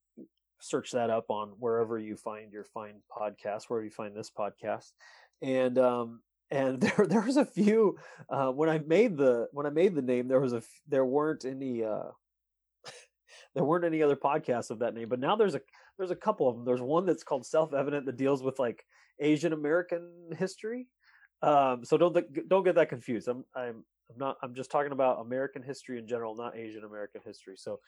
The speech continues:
um, so I'm keeping the name for now. Anyway, Self-Evident, uh, American History. And, uh, yeah, it's just, it's something that, um, you know, especially in the summer and when I'm not in school and I'm not teaching kids, I'm like, "Man, I wanna, like,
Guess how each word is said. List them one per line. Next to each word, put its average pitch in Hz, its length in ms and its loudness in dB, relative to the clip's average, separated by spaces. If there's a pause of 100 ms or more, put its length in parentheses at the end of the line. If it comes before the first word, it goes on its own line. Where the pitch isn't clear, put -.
(340)
um, 117 200 -10
so - 100 0
I'm - 80 -4
keeping 233 240 -2
the 185 60 0
name 165 200 2
for 139 120 -4
now. 127 220 -2
Anyway, 131 320 2
Self-Evident, 127 800 0 (520)
uh, 107 260 -4
American 117 420 -6
History. 104 500 -10 (480)
And, 117 360 -4
uh, - 100 4
yeah, 330 300 4
it's 269 160 -2
just, - 340 -4
it's 233 160 0
something 233 340 2
that, 131 240 0 (200)
um, 120 380 -8 (540)
you 165 120 0
know, 147 280 0 (640)
especially 233 360 2
in 135 40 -2
the 117 80 -4
summer 143 600 -2
and 107 140 -6
when 120 120 -8
I'm 120 100 -8
not 127 200 -4
in 131 80 -14
school 127 320 -2
and 120 100 -2
I'm 113 80 -6
not 123 180 -6
teaching 139 340 -8
kids, 147 280 2
I'm 127 80 -6
like, 123 180 -8
"Man, 165 180 -8
I 139 80 -6
wanna, 185 200 -4
like, 101 220 -4